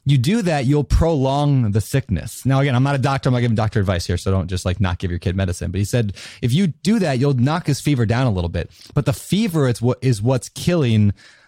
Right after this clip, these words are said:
the virus that's in him, whatever the problem is right now, the fever's killing it. So it's better to let him sweat it out unless he's really uncomfortable, like, to the point of, like, pain and, like, you know, suffering. Like, let him sweat it out a little bit." And I just think that's so true for life sometimes. It's like, it's, it's,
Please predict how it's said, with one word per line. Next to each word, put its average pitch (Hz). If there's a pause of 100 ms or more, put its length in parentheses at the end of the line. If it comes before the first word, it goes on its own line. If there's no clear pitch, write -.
the 117
virus 131
that's -
in 123
him, 98
whatever 113
the 117
problem 120
is 113
right 95
now, 95
the 92
fever's 120
killing 131
it. 98
So 131
it's 117
better 160
to 175
let 131
him 110
sweat 120
it 113
out 131
unless 110
he's 101
really 117
uncomfortable, 107
like, 92
to 107
the 104
point 104
of, 90
like, 87 (120)
pain 113
and, 95
like, 90 (260)
you -
know, 82
suffering. 90 (520)
Like, 127
let 127
him 156
sweat 131
it 117
out 127
a 101
little 76
bit." - (380)
And 131
I 160
just 190
think -
that's 208
so 156
true -
for -
life 110
sometimes. 95
It's 90
like, 101
it's, - (100)
it's, -